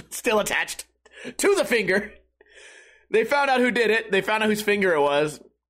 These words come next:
I would, I would love to be in the room when the first idea popped into their mind, like, "Damn, I fucked up my finger, dude. Chopped my finger off on accident, uh, trying to use a Sawzall."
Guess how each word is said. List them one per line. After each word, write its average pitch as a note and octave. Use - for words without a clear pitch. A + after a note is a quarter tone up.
I F3+
would, F3
I E3
would E3
love C#3
to C3+
be A#2+
in F#3
the F3+
room F#3
when F#3
the F3
first G#3
idea F3
popped F3+
into E3+
their D#3+
mind, D#3
like, C#3+
"Damn, D#3+
I D3+
fucked -
up -
my D3
finger, E3
dude. E3
Chopped G#3+
my F3+
finger F#3+
off F3
on E3+
accident, E3
uh, D3
trying F#3+
to F3+
use F#3+
a D#3+
Sawzall." D#3